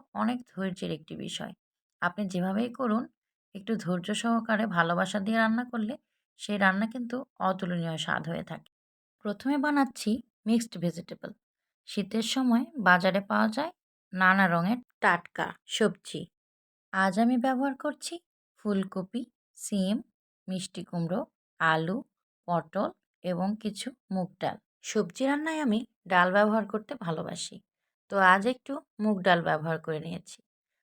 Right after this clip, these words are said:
মুগ ডাল দিলে সবজির টেস্ট অনেকটা বেড়ে যায় এবং একটু অন্যরকম লাগে খেতে। মাঝে মাঝে আমি মসুর ডালও দিয়ে থাকি। শীতের সকালের মিষ্টি রোদ আর গরম গরম ঘরোয়া খাবারের মজা,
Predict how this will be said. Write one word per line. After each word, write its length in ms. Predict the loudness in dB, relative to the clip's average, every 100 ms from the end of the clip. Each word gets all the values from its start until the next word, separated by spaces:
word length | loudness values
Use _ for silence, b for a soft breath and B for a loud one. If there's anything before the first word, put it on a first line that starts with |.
| _ -10
মুগ 160 | -10 -2
ডাল 180 | 0 0
দিলে 220 | 0 0 -2 -4 _
সবজির 440 | -8 -4 -4 -6 -8
টেস্ট 300 | -4 -4 -6 -14 _ -6
অনেকটা 340 | -2 -2 -2 -4
বেড়ে 240 | 0 0
যায় 220 | 0 -2 -2
এবং 180 | -8 -4 -4
একটু 160 | -4 -4
অন্যরকম 460 | -2 -2 -4 -6 -4
লাগে 280 | -4 -4
খেতে। 300 | -10 -12 -16 -20 _ _ _ _ -6
মাঝে 240 | -4 0
মাঝে 220 | 0 2 2
আমি 140 | 2
মসুর 300 | 0 -2 -2
ডালও 240 | 0 0 0
দিয়ে 220 | -2 -2
থাকি। 360 | -4 -10 -12 -18 -18 _ _ _
শীতের 380 | -8 -6 -2 0
সকালের 460 | 2 0 4 4 4
মিষ্টি 340 | 0 -2 -2
রোদ 220 | 0 0 -2 _ _ 0
আর 120 | 2
গরম 320 | 4 4 4 4
গরম 240 | 4 4 2
ঘরোয়া 340 | 2 4 4 0
খাবারের 480 | 0 0 0 0 -4
মজা, 320 | -8 -12